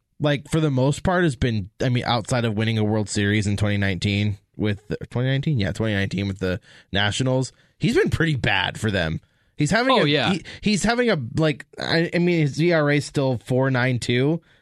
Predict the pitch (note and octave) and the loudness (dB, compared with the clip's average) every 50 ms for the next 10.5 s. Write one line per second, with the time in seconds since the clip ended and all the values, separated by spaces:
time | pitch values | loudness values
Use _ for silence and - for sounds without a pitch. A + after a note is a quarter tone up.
0 | _ _ _ _ _ - E3 D#3+ D#3 D3+ - _ _ B2 B2+ D3 C#3 B2 A2 C#3 | _ _ _ _ _ -2 0 0 0 0 -4 _ _ 0 0 2 0 0 0 0
1 | C3 C3+ D3 D3 - - - A#2 G#2+ A#2+ B2+ - - D#3 D#3+ D3+ - E3+ E3+ F3+ | 2 2 2 0 -2 -2 0 0 2 0 0 0 0 0 0 0 0 2 2 2
2 | G3 G#3 G3 F3+ C#3+ B2 - C#3+ C#3 C3 A#2 G#2 A2+ A2+ B2+ C3 A#2 - - - | 2 2 2 0 0 2 2 0 0 0 -2 -4 -4 -2 -2 -2 -2 -4 -6 -2
3 | - A#2 B2+ D3+ - - - - - _ _ - - _ _ _ _ _ _ _ | 0 0 0 0 -2 -4 -8 -10 -10 _ _ -20 -20 _ _ _ _ _ _ _
4 | _ - B2 A2 G#2+ A#2 B2 A#2+ G#2+ G2+ F2 - - - A#2+ A#2+ - C3 A#2+ C3+ | _ -2 -2 0 0 0 2 2 0 0 -2 -4 -4 -2 -2 -2 -2 -2 0 0
5 | C#3+ D#3+ - D#3 D#3 D#3+ D#3 C#3 A#2 A#2+ A#2 A2+ G2+ E2+ - - - _ - C3+ | 0 0 0 0 0 0 0 0 0 0 0 0 -2 -4 -8 -16 -20 _ -4 -2
6 | C3+ C#3 C#3 C3+ A#2+ B2 B2 G#2 G2 A#2+ A2+ A2+ A#2+ A#2+ G#2+ G2 A2 A2 G#2+ - | 0 0 0 0 0 0 -2 0 0 0 2 2 2 0 0 0 0 0 0 0
7 | G#2 A#2 A#2 A2 A2 A2 G2+ - A2 A2 A2 G2+ F#2+ G#2 F2+ C2+ G#2+ G#2+ G2+ G2 | 0 0 0 2 0 0 0 -2 -2 0 0 0 0 -2 -2 0 0 0 0 -2
8 | - - G#2 F#2+ F2+ F2 E2+ E2 D#2+ - E2 D2+ C#2 - - - B1 B1+ A#1+ - | -2 -2 -2 0 0 0 0 -2 -2 -2 -2 -2 -2 -4 -4 -6 -6 -6 -6 -8
9 | - - B1 - G#1+ - - - G2 G2+ G#2+ - - G#1 G1+ A1 D#2+ G#2+ G2+ D#2+ | -8 -8 -8 -8 -6 -6 -4 -4 -4 -6 -6 -8 -8 -8 -8 -8 -8 -6 -4 -4
10 | F2 - - - - - - - - - | -4 -6 -6 -8 -10 -8 -8 -8 -8 -8